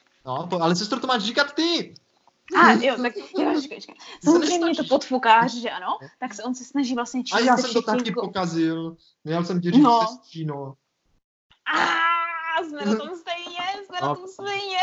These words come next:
Speaker 2: Uhuhuhu.
Speaker 1: No, ale tak
Speaker 2: Hele, jo, tak bratra Tyxe, jo, jo, jo.
Speaker 1: No.
Speaker 2: Tak on, on je podfukář a snaží se číst z nádívek a takhle, ale
Speaker 1: No.
Speaker 2: postupně jakože samozřejmě zač-, začne se mu jako chtít více věcí, jo?
Speaker 1: Ano, ano.
Speaker 2: A tak se,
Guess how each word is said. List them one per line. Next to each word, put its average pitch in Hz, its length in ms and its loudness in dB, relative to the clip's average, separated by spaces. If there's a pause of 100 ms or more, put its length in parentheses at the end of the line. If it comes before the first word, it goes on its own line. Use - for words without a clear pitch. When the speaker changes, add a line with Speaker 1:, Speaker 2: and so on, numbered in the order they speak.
(280)
Speaker 2:
Uhuhuhu. 427 1080 2 (840)
Speaker 1:
No, 139 80 -10
ale 160 220 0 (240)
tak 151 120 -2 (120)
Speaker 2:
Hele, 349 180 6
jo, 269 140 4
tak 349 160 0
bratra 269 360 2
Tyxe, 254 360 -12 (220)
jo, 269 120 -12 (160)
jo, 262 60 -14
jo. 135 100 -14
Speaker 1:
No. 151 200 -6 (300)
Speaker 2:
Tak 180 120 -8 (100)
on, 294 200 0
on 302 100 -6
je 285 80 -10
podfukář 247 640 -8
a 269 60 -12
snaží 247 300 -8
se 262 120 -10
číst 247 220 -4
z 208 100 -8
nádívek 226 540 -2
a 262 40 -8
takhle, 190 320 -2 (360)
ale 214 160 -2
Speaker 1:
No. 180 60 -10
Speaker 2:
postupně 247 560 0
jakože 247 340 0
samozřejmě 233 480 0
zač-, 226 300 -8 (100)
začne 254 380 2
se 254 120 2
mu 240 140 2
jako 233 160 -6
chtít 240 300 -2
více 220 380 -2
věcí, 190 520 2 (300)
jo? 320 300 -2
Speaker 1:
Ano, 135 180 -4
ano. 123 240 -2
Speaker 2:
A 208 40 4
tak 247 140 4
se, - 180 2